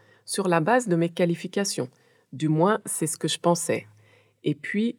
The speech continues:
lorsque le recruteur m'avait vu arriver, j'avais bien compris qu'il n'avait pas sélectionné Marjolaine Blanc, une femme métisse, et je n'ai jamais été recontactée. J'en ai déduit qu'il valait clairement mieux afficher qui j'étais sur mon C V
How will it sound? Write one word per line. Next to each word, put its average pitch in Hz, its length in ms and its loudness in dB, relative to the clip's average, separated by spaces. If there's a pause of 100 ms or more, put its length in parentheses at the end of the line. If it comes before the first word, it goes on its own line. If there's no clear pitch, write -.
lorsque 156 300 0
le 147 120 2
recruteur 180 680 0 (100)
m'avait 143 300 -2
vu 147 160 -2
arriver, 156 480 0 (420)
j'avais 151 280 0
bien 180 200 0
compris 196 460 -4
qu'il 147 600 -4
n'avait 147 260 -2
pas 185 240 -2
sélectionné 151 600 -2
Marjolaine 151 520 0
Blanc, 165 220 0 (480)
une 139 140 -4
femme 139 260 -2
métisse, 135 520 -4 (680)
et 151 200 -2 (120)
je 156 140 -4
n'ai 147 100 0
jamais 165 260 4
été 185 180 0
recontactée. 160 680 -2 (420)
J'en 190 200 2
ai 208 100 4
déduit 165 340 -2
qu'il 165 220 -4
valait 135 320 -4
clairement 190 420 -2
mieux 160 340 0
afficher 202 480 -4
qui - 200 -8
j'étais 175 440 0 (280)
sur 214 220 2
mon 196 120 0
C 185 240 -6
V 160 260 -4